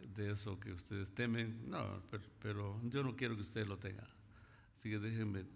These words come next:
por ahí aisladito este día por lo menos, ¿ok? Bien. Estamos viviendo tiempos difíciles, ¿no? Lo-, los desafíos a la fe,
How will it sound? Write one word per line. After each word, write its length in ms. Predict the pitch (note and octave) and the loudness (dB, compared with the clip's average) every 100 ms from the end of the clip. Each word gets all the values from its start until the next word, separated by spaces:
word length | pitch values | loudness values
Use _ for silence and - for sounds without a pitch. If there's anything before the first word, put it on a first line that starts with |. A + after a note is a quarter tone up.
| - | -8
por 200 | G2 F#2 | -4 -2
ahí 220 | G2 G2+ | 0 2
aisladito 760 | G2+ G2+ - G2 A2 G#2 G2 F#2+ | 0 -2 -2 2 2 2 0 -2
este 280 | G2+ G2 | 0 0
día 280 | G2+ G2+ G2+ | 2 2 2
por 160 | F#2+ F2+ | 0 -2
lo 100 | F#2 | 0
menos, 420 | F#2+ G2 G2 - | -2 -4 -6 -10
¿ok? 140 | G2 D#3+ F#3+ - - - - - - - - - _ _ _ _ | -4 -4 -4 -10 -18 -18 -20 -20 -20 -20 -20 -20 _ _ _ _
Bien. 280 | - C#3+ - - - - - - - - - - | 2 2 2 -6 -18 -20 -20 -18 -14 -14 -14 -2
Estamos 260 | - A3 | 4 6
viviendo 320 | G#3 F3+ F3 C#3 | 8 8 6 8
tiempos 580 | D#3+ C#3+ C3 - - | 6 6 2 0 -2
difíciles, 600 | G#2+ G2+ D#3 - G2+ G2 | 0 4 6 6 4 4
¿no? 280 | A2+ D3 F#3 | 6 6 6
Lo-, 200 | E3 A#2 | 4 4
los 180 | G#2 G#2+ | 4 4
desafíos 1040 | G#2+ G#2 G#2 - A#3 A3+ G#3 F#3 - - - - - - - | 4 4 0 6 8 8 6 4 -2 -6 -12 -16 -18 -18 -2
a 80 | C#3+ | 4
la 160 | C3 A2+ | 6 4
fe, 500 | - E3+ A2 G#2 | 4 6 6 4